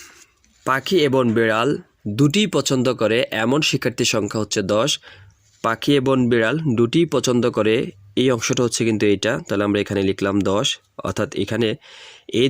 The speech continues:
দশ জন কি করে? পাখি পছন্দ করে, আবার বিড়ালও পছন্দ করে।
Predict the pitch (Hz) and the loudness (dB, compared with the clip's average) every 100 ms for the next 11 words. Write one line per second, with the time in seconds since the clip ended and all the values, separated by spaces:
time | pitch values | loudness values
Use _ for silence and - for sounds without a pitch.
0 | 127 120 127 127 127 135 123 117 175 - | 2 0 0 0 0 -2 0 0 0 -4
1 | 120 - 143 131 143 135 143 160 175 135 | -8 -4 -2 -2 0 0 0 0 0 0
2 | 107 110 107 175 226 - 123 113 101 92 | 2 2 2 0 -2 -6 -4 -2 0 0
3 | 175 - - 110 | -4 -4 -2 -2